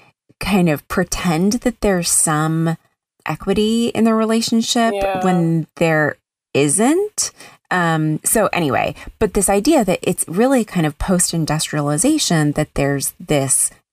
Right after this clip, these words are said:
Speaker 1: guise of, "Okay, I'm, I want you to be happy in your position.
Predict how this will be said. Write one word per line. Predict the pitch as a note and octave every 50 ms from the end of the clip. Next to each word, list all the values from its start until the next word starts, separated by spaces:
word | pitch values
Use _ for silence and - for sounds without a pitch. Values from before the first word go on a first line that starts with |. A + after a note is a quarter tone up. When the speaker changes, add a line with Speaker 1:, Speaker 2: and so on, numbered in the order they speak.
| _
Speaker 1:
guise | - E3+ D3+ C#3 C#3 C3+ C#3 C#3 C#3 C3+ C3 C3 - - - -
of, | B2+ B2+ B2+ A#2+ E2+ F#2 - - - - -
"Okay, | D#3+ E3 - - D3 C#3 B2+ B2+ C3 E2+ F2 - -
I'm, | - D3+ D#3 D3+ D#3 D3 - _ _ _ -
I | D#3+ F3+ E3+
want | D#3+ D#3+ - -
you | D#3+ E3+
to | E3
be | F#3 F3+
happy | F3 - - F#3 F#3+ G3 - - G#3 G3
in | F3 D#3+
your | D3+ D3
position. | - - D3+ - C#3 C3+ - - C#3 C3+ C3+ C#3